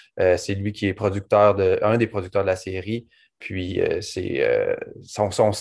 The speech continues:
il aurait aussi, il a aussi réalisé le premier épisode, mais son style est vraiment très, très présent. Donc, euh, on, ça parle à la caméra, euh, disons, pour nous donner des informations. Euh,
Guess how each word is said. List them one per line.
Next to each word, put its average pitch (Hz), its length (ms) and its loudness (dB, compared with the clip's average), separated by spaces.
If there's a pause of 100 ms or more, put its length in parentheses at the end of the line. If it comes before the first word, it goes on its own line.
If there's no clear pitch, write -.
il 107 160 0
aurait 104 140 0
aussi, 98 260 -4
il 104 40 -4
a 104 40 -2
aussi 110 160 -4
réalisé 101 320 0
le 101 60 -6
premier 95 280 -4
épisode, 101 300 2
mais 107 80 0
son 101 200 -2
style 131 300 0
est 113 60 4
vraiment 104 320 2
très, 107 240 -4
très 107 340 -2 (160)
présent. 101 480 0 (340)
Donc, 98 380 0
euh, 95 260 4
on, 95 400 -8
ça 92 180 -4
parle 120 280 4
à 107 60 4
la 101 100 2
caméra, 98 680 4 (400)
euh, 82 400 2
disons, 95 240 -6
pour 104 160 -4
nous 98 80 -2
donner 101 200 2
des 101 140 0
informations. 101 1040 0
Euh, 90 240 0